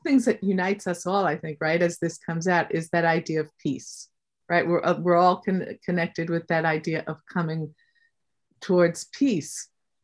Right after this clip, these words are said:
And, and I think what I love about your, your story, Vicki,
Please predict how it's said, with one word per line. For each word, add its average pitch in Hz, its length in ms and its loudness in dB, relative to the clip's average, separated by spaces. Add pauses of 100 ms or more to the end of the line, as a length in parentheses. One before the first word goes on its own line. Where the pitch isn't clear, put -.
(240)
And, 202 520 6
and 202 140 6
I 214 80 8
think 240 240 0
what 254 100 6
I 247 100 6
love 226 220 4
about 214 380 2
your, 196 200 0 (240)
your 190 160 0
story, 226 580 4
Vicki, 160 480 -6